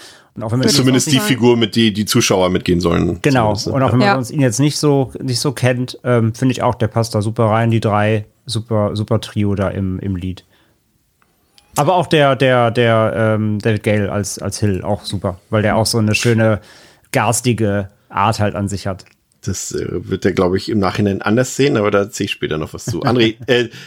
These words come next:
Speaker 2: führ uns doch bitte mal, <laughs> führ uns doch bitte mal ein. Ich weiß, wenn man über diesen Film spricht, ist jede Wortwahl muss, äh, wird aufs, aufs, wie sagt man, auf Tellers Waage gelegt? Nee, auf die Goldwaage gelegt.
Speaker 1: Ich führ dir was ein.
Speaker 2: Ja, und, äh, äh, wie geht's los im Film? Womit starten wir in Reanimator rein?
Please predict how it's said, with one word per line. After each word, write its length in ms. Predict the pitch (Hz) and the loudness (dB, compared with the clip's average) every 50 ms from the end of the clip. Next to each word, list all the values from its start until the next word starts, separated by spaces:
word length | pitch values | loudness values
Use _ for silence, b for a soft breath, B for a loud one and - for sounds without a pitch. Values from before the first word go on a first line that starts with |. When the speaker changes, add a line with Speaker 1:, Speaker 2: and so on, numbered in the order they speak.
| B B B - 127 | B B B -20 -18
Speaker 2:
führ 200 | - - 160 160 | -4 0 0 0
uns 100 | 156 - | 2 0
doch 120 | 156 131 - | -2 -2 0
bitte 180 | 147 135 135 | 0 0 2
mal, 220 | 131 120 135 143 - - - - | 2 2 0 0 -4 -8 -14 -14
<laughs> 120 | - _ | -16 _
führ 240 | - - - - 135 | -18 -12 -6 -6 -4
uns 120 | 127 - | -4 -4
doch 80 | - 104 | -6 -8
bitte 200 | - 123 110 110 | -6 -6 -6 -6
mal 160 | 98 95 101 | -4 -4 -4
ein. 240 | 87 98 107 127 139 | -2 -2 -2 -2 -4
Ich 100 | 110 - - | -4 -2 0
weiß, 380 | 110 101 92 110 104 - 107 | 0 2 2 0 0 0 0
wenn 100 | 107 110 | 0 2
man 100 | 110 113 | 2 2
über 100 | 117 107 | 2 0
diesen 200 | 113 120 120 117 | -2 -2 -4 -4
Film 160 | 110 - 120 104 | -4 -4 -4 -4
spricht, 260 | - - 131 120 - | -2 -2 -4 -2 -2
ist 100 | 117 98 104 | -4 -2 -2
jede 300 | 113 117 117 117 107 B B B B B | 2 2 4 2 2 B B B B B
Wortwahl 500 | - 107 110 117 - 107 107 104 104 101 | -2 0 0 0 0 0 2 2 2 2
muss, 240 | 98 104 104 - - | 0 -2 -6 -6 -6
äh, 240 | - 110 107 104 98 - - | -6 -4 -4 -4 -4 -6 -8
wird 160 | 104 - 117 | -8 -4 -4
aufs, 200 | 110 98 - - | -4 -2 -4 -4
aufs, 280 | 117 104 98 - - - | -4 -4 -4 -4 -6 -6
wie 60 | 107 | -4
sagt 160 | 110 110 - | -4 -2 -2
man, 100 | 120 110 | -2 -2
auf 140 | 107 98 - | -4 -4 -8
Tellers 560 | - - - - - - 113 104 113 107 - | -12 -18 -18 -16 -4 -2 -2 0 0 -2 -2
Waage 260 | 104 101 120 143 143 | -2 -2 -2 -2 -4
gelegt? 260 | 127 131 135 139 139 - | -4 -4 -6 -4 -4 -4
Nee, 120 | 104 101 | -4 -4
auf 160 | 95 95 - - | -4 -8 -10 -12
die 120 | - 104 | -10 -4
Goldwaage 420 | - 120 127 120 117 101 98 98 95 | 0 0 0 2 2 0 0 0 -2
gelegt. 300 | 101 95 110 135 - - | 0 0 0 0 0 -2
Speaker 1:
Ich 140 | 160 127 - | -4 -6 -4
führ 180 | - 151 151 | -4 -2 0
dir 100 | 151 123 | 0 0
was 160 | 113 113 - | 0 -2 -4
ein. 200 | 85 90 92 92 - _ _ _ - | -8 -10 -12 -12 -14 _ _ _ 0
Speaker 2:
Ja, 260 | 117 110 101 98 - _ - _ | 0 2 2 0 -4 _ -8 _
und, 380 | - 135 117 117 117 110 - - - | 2 4 4 4 2 0 -2 -2 0
äh, 220 | 120 110 110 113 | 2 4 4 2
äh, 320 | 110 - - 110 104 98 98 - - - - 120 - - 120 | 0 -2 -4 -6 -6 -6 -8 -12 -18 -16 -14 -14 -14 -16 -16
wie 240 | 113 110 107 127 151 | -16 -4 -2 0 2
geht's 160 | 156 - - | 2 2 4
los 220 | 117 104 92 - | 4 2 2 2
im 100 | 95 82 | -2 -4
Film? 320 | - - 92 82 82 82 92 | -2 -2 -2 -2 -2 -2 -2
Womit 260 | 101 104 101 92 - | 0 0 0 0 0
starten 440 | - - - 98 87 87 - 87 85 | -4 -4 -2 -2 -2 -2 -2 -4 -2
wir 80 | 95 | -2
in 60 | 87 | -2
Reanimator 520 | 82 80 78 80 82 80 78 76 - 78 80 | 0 0 0 0 0 -2 -2 -2 -4 -2 -4
rein? 180 | 73 71 82 | -4 -4 -4